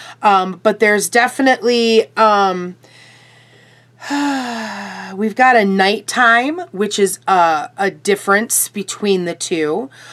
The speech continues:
um, where this is bright and sunny. This is definitely dark and nighttime. Um, that's interesting to me.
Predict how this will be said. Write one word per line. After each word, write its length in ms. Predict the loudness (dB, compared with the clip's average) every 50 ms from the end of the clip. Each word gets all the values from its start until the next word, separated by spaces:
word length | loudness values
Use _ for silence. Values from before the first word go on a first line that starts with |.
| -20 -20 -16 _ 0
um, 440 | 2 2 4 4 2 0 -2 -6 -12
where 300 | -10 -4 0 0 0 0
this 260 | 0 -2 -4 -4 -6
is 140 | -6 -8 -8
bright 300 | -4 0 0 0 0 -2
and 100 | -6 -6
sunny. 420 | -4 0 0 2 2 2 2 2
This 280 | 2 0 -4 -4 -6 -8
is 140 | -8 -10 -8
definitely 680 | -6 -6 -6 -6 -8 -14 -14 -14 -12 -14 -14 -14 -14 _
dark 420 | -2 0 0 0 0 -2 -6 -12 -20 -20 -16
and 500 | -14 -10 -8 -8 -8 -8 -8 -12 -16 -18 -14
nighttime. 720 | -8 -6 -6 -6 -6 -4 -2 0 2 2 2 0 -2 -6 -8 -14 -20 -20 -20 -20 -20 -18 -8 -2
Um, 220 | 0 0 2 2 2
that's 260 | 2 2 0 0 -2 -4
interesting 520 | -4 -4 -4 -4 -6 -4 -4 -6 -6 -6
to 160 | -8 -8 -8
me. 320 | -6 -6 -6 -8 -8 -10